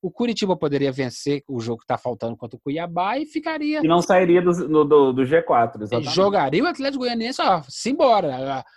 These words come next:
Speaker 1: o, o quadradinho é nosso. E aí você,
Speaker 2: Ô,
Speaker 1: ó, agora
Speaker 2: Renato.
Speaker 1: preciso jogar pra me manter. Então esse jogo Atlético Goianiense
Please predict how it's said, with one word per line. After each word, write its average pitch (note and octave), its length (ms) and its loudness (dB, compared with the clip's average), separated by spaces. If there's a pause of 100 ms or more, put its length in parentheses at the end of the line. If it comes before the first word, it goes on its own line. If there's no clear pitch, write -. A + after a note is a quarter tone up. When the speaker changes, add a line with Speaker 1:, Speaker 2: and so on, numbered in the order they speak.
(140)
Speaker 1:
o, D3 240 -4
o D3 40 -12
quadradinho D#3+ 540 0
é F4+ 40 2
nosso. F3 540 -2 (1080)
E B2+ 160 -2
aí C#3+ 220 -2
você, A#3 240 -2
Speaker 2:
Ô, F3+ 60 4
Speaker 1:
ó, D#3+ 40 4
agora D3 220 4
Speaker 2:
Renato. - 180 -2
Speaker 1:
preciso E3+ 300 -4
jogar F#3+ 260 2
pra G#3+ 120 -2
me A3+ 100 -2
manter. C4 580 0 (540)
Então F#3+ 240 -6
esse A#3 400 -8
jogo C#3+ 420 -6
Atlético D3 480 -8
Goianiense B2+ 640 -6